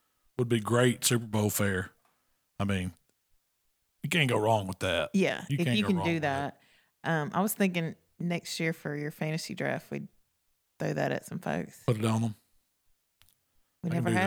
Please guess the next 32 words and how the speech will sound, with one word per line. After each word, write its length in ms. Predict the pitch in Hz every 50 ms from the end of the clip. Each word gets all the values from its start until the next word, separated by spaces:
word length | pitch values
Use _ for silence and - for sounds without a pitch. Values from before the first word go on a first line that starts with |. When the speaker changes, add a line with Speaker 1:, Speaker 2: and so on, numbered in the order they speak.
| 190
Speaker 2:
have. 220 | 180 160 160 165 - - _ _ _ _ _ _ _ -
Speaker 1:
I 80 | 104 123
can 100 | 127 113
do 120 | 110 110
that. 260 | 101 101 101 95 92 - _ - _ _ _ _ _ -
I 100 | 120 120
can 140 | 113 107 107
make 180 | 104 107 101 -
that 180 | 113 101 92
happen. 400 | - 101 98 101 - 82 82 92 _ _ _ _ _ _ _ _ _ _ _ _ _
Speaker 2:
What's 300 | - 214 226 226 - -
your 180 | 190 175 165 156 _ _ _ _ _ _ _ -
favorite 400 | 170 165 160 139 123 131 - -
football 280 | - - - - - 139
food? 340 | - - - - - 175 - _ _ _ _ _ _ _ _ _ _ _ _ _ _ _ _ _ _ _ _ _ _ _ -
Do 100 | - 160
you 40 | 156
have 160 | 160 170 165
a 80 | 147 156
favorite? 520 | - - 160 160 170 180 185 180 160 - _ _ _ _ _ _ _ _ -
Speaker 1:
Yeah, 200 | - 110 98 92
wings. 440 | 87 90 95 101 95 101 104 - - _ _ _ _ _ _ _ _ _ _ _ _ _ _ _ _ _ - - - - - _ _ _ _ _ _ _ _ _ _ -
That's, 180 | 175 180 - - 143
I 100 | 143 160
mean, 100 | 160 160
it 60 | 160 156
really 260 | 165 180 160 139 143
is. 300 | 165 156 117 104 - -
Speaker 2:
That's 160 | 190 202 233
Speaker 1:
Wing- 80 | 240 156
Speaker 2:
your 60 | 359 -
favorite. 440 | - 240 220 240 175 175 269 269